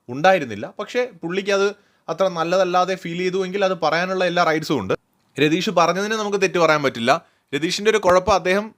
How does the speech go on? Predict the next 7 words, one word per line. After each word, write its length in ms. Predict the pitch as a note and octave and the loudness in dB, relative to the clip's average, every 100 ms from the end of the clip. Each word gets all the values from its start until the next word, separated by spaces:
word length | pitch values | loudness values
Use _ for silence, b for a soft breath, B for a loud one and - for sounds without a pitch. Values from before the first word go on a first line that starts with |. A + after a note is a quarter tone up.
| _ | _
എല്ലാ 260 | C3+ C#3 F#3 | -6 0 2
കാര്യങ്ങളിലും, 560 | G3 F#3+ G3 G3+ G#3 G#3+ F#3 B2+ | 2 0 0 0 -2 -4 -6 -6
ആ, 60 | |
പ്രതികരിക്കുന്നതൊക്കെ 920 | B2+ C3+ C#3 G3 A3 G#3 A#3+ A#3+ A#3+ B3+ | -4 -4 -4 -4 -4 -4 0 2 2 0
ചിലപ്പോൾ 340 | A3+ G#3 G3+ | 0 0 0
നല്ല 200 | F#3 F3 | 2 4
കാര്യങ്ങളിലായിരിക്കാം, 760 | F#3 F3+ F3 E3 C#3 A#2+ G#2+ C3+ | 4 4 0 2 2 2 -2 -8